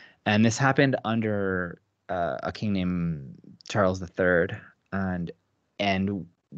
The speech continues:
th-, there are, there's an interesting document where he,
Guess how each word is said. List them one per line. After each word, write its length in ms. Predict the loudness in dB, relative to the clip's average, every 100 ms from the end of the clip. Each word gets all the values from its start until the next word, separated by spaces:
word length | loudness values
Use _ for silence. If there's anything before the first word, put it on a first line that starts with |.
| -6
th-, 160 | -6
there 220 | 0 0 2
are, 240 | 2 2 -2
there's 240 | -2 -2
an 120 | 0
interesting 500 | 0 0 -2 0 0
document 540 | 2 0 0 -4 -4 -6
where 220 | -2 -2
he, 460 | -2 0 0 -2